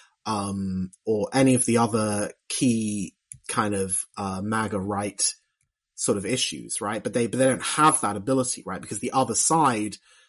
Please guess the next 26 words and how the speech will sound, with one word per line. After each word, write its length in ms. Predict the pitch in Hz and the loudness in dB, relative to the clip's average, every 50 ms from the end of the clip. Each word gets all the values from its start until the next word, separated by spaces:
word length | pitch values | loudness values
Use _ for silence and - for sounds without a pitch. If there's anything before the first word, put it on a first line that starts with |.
| _ _ _ _ | _ _ _ _
controls 1160 | - - 131 120 - - - 147 135 131 131 127 123 117 113 107 101 98 - - - - - _ _ | -6 -4 -2 -2 -2 0 2 4 6 8 8 6 6 2 0 -2 -2 -2 0 0 -2 -2 -6 _ _
the 100 | - 117 | -4 -4
institutions 800 | 113 98 - - 101 - - 123 117 107 - - 104 95 - - | -4 -4 -4 -6 -6 -6 -4 -4 -4 -4 -4 -6 -4 -6 -6 -8
that 120 | - - | -8 -12
create 380 | - - 123 117 117 123 120 - | -10 -6 -2 0 0 0 0 -2
that 200 | 101 82 - - | -6 -8 -6 -8
ban 220 | 95 87 76 78 | -10 -10 -10 -10
hammer. 340 | 95 - 62 65 65 64 - _ _ _ _ _ _ _ _ _ | -12 -12 -14 -14 -16 -16 -18 _ _ _ _ _ _ _ _ _
So, 460 | - - - 135 120 110 107 104 104 - | -4 0 2 2 4 2 2 0 -2 -4
you 140 | - 120 107 | -4 -6 -4
know, 160 | 98 95 90 - - _ - _ | -4 -6 -8 -10 -14 _ -14 _
all 180 | 127 139 139 139 | 2 4 4 4
of 100 | 123 117 | 2 0
the 80 | 117 110 | -2 -2
big 260 | 98 127 113 98 - | 0 -2 -2 -2 -4
tech 280 | - - - - - | -2 0 0 2 2
stuff 320 | - - - 123 113 117 - | 0 0 0 -2 -2 -4 -4
is 120 | 104 - | -6 -4
headquartered 760 | - 127 117 - - - - 117 113 104 - - 104 98 92 - - | -4 -4 -6 -6 -8 -8 -6 -6 -4 -4 -4 -4 -4 -6 -6 -8 -6
in 400 | 117 113 104 98 98 95 92 90 - _ _ _ _ _ _ _ - | -4 -4 -2 -2 -4 -6 -6 -8 -12 _ _ _ _ _ _ _ -6
California. 920 | - - 120 104 104 - - 190 202 196 165 123 104 98 95 101 110 - _ _ _ | -2 0 0 0 0 0 4 6 6 8 8 6 4 0 -2 -4 -8 -10 _ _ _
It's 200 | 117 98 - - | -6 -6 -2 0
all 140 | 131 117 107 | 0 0 2
staffed 680 | - - - - 143 143 147 143 135 - - - - - | 2 0 2 2 4 6 6 6 4 2 0 -2 -4 -4
by 300 | - 113 104 101 101 98 - - _ | -2 -2 0 -2 -2 -4 -8 -8 _
lefties. 680 | 117 113 107 101 - - 98 92 95 92 92 - - - | -6 -4 -4 -4 -6 -6 -6 -6 -4 -4 -2 -4 -4 -4